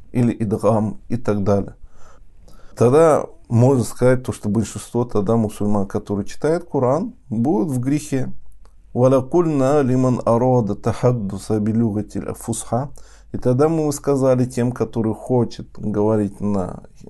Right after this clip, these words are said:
языке фусха, красноречивом вот этом арабском языке, истину, да, "Таббик ахкам таджвид", мы бы ему сказали, применяй ахкам, правила, связанные с таджвидом,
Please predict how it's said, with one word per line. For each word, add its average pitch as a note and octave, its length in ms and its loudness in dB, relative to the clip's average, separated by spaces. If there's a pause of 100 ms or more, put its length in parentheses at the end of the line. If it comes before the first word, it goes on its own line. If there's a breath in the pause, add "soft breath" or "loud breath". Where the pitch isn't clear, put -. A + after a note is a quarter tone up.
(120)
языке A2 480 -4
фусха, C3 600 -6 (260)
красноречивом G#2+ 680 -6
вот - 140 -14
этом - 240 -6
арабском G2 400 -4
языке, D#3 520 -4 (140)
истину, C#3 480 -6
да, C#3+ 160 -2 (520 soft breath)
"Таббик D#3 400 0
ахкам B2 440 0
таджвид", G2 460 -4
мы B2+ 160 0
бы A#2 100 0
ему A2 160 0
сказали, G2+ 520 -6 (420 soft breath)
применяй B2+ 500 2
ахкам, C3+ 760 0
правила, C#3+ 600 2
связанные B2 540 0
с G2+ 60 -8
таджвидом, A#2 760 0